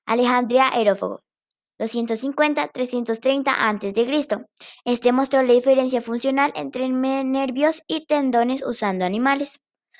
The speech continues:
Otro caso y ejemplo que se encuentra es Galeno, ciento treinta, doscientos diez después de Cristo.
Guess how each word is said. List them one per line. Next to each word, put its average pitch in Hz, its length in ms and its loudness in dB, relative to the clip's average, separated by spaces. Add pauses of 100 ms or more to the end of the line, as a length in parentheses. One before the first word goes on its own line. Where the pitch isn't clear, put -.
(340)
Otro 262 420 -2
caso 254 380 0
y 247 120 0
ejemplo 233 420 0
que 220 120 -4
se 240 100 -6
encuentra 262 440 0
es 262 140 -6
Galeno, 208 400 0 (160)
ciento 220 320 -8
treinta, 254 380 -4
doscientos 214 480 -6
diez 254 280 0
después 196 380 -4
de 185 100 -4
Cristo. - 360 -16